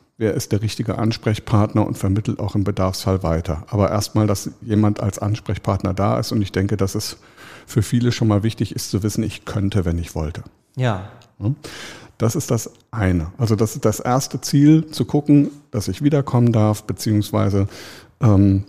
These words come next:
Speaker 1: dass mein Angebot klar ist, was es an Unterstützungsmöglichkeiten gibt und dass es eben sich nicht nur auf den komplett stationären Aufenthalt beschränkt.
Speaker 2: Mhm.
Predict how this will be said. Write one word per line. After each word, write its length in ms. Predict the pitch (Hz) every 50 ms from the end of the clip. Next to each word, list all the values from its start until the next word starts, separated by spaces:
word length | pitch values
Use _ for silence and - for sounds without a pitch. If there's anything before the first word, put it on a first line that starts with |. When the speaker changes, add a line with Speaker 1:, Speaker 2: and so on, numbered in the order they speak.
| - _ _
Speaker 1:
dass 400 | - 104 101 95 - - - - - - _ _ _ _ _ _ _ _ _ _ _ _ _ _
mein 280 | - 110 101 95 95 -
Angebot 640 | - - 110 123 127 135 120 - 123 120 - - -
klar 340 | - - 104 98 101 104 -
ist, 320 | - 110 - - - - -
was 200 | - 104 101 -
es 140 | 120 107 -
an 140 | - 113 104
Unterstützungsmöglichkeiten 1400 | - 107 101 107 92 - - 104 98 - 110 101 - - 101 98 95 - 90 - - - 87 87 - 98 95
gibt 240 | 101 123 127 - -
und 100 | 120 107
dass 160 | 120 123 -
es 120 | - - -
eben 200 | 117 104 98 98
sich 220 | 101 98 - -
nicht 400 | 98 107 135 - - - - -
nur 340 | 110 101 107 113 113 113 -
auf 200 | - 110 104 -
den 260 | - 104 101 104 104
komplett 500 | 101 - 101 95 92 - 98 95 - -
stationären 720 | - - - 98 98 - - 95 92 92 95 95 98 98
Aufenthalt 560 | - - - 95 92 - 104 - 92 87 85 -
beschränkt. 500 | 95 90 - - 82 78 78 - - - - - _ _ -
Speaker 2:
Mhm. 320 | 123 110 95 123 143 233